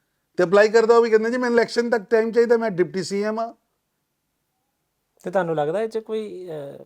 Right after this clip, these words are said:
Speaker 1: ਹਾਂ, ਮੈਨੂੰ ਲੱਗਦਾ
Speaker 2: conspiracy?
Speaker 1: ਨਹੀਂ, ਦਾਲ ਮੇਂ ਕੁਛ ਕਾਲਾ ਨਹੀਂ, ਪੂਰੀ ਪੂਰੀ ਦਾਲ ਹੀ ਕਾਲੀ ਹੈ।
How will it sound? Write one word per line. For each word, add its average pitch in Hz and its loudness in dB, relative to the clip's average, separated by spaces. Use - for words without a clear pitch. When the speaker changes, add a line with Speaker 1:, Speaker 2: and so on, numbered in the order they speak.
Speaker 1:
ਹਾਂ, 330 0
ਮੈਨੂੰ 135 0
ਲੱਗਦਾ 143 4
Speaker 2:
conspiracy? 160 2
Speaker 1:
ਨਹੀਂ, 175 0
ਦਾਲ 139 2
ਮੇਂ 160 -2
ਕੁਛ 151 -8
ਕਾਲਾ 135 -2
ਨਹੀਂ, 147 -6
ਪੂਰੀ 123 -8
ਪੂਰੀ 117 -10
ਦਾਲ 110 -8
ਹੀ 107 -8
ਕਾਲੀ 85 -20
ਹੈ। - -20